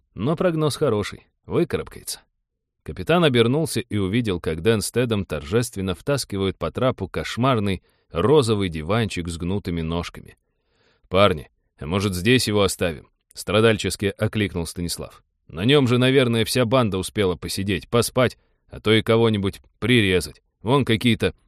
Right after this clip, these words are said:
подозрительные пятна сбоку». «Точно! Суперский трофей!» восторженно подтвердил Теодор, и напарники поволокли диван дальше. В пяти метрах от Станислава прошел здоровенный бородатый мужик в камуфляже,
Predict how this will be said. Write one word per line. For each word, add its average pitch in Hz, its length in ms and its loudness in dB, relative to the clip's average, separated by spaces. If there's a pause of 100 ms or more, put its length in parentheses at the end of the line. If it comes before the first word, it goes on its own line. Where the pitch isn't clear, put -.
(200)
подозрительные 104 680 2
пятна 98 340 0
сбоку». 80 440 -8 (500)
«Точно! - 480 2 (140)
Суперский 123 640 4
трофей!» 87 480 -4 (160)
восторженно 95 600 2
подтвердил 95 560 -2
Теодор, 92 400 0 (320)
и 113 60 2
напарники 151 640 2
поволокли 95 560 -2
диван 85 340 0
дальше. - 380 -10 (580)
В - 80 -20
пяти 135 300 4
метрах 175 360 2
от 110 120 2
Станислава 123 580 0
прошел 127 380 0
здоровенный 104 560 0
бородатый 110 480 0
мужик 95 340 -2
в - 80 -18
камуфляже, 87 600 -2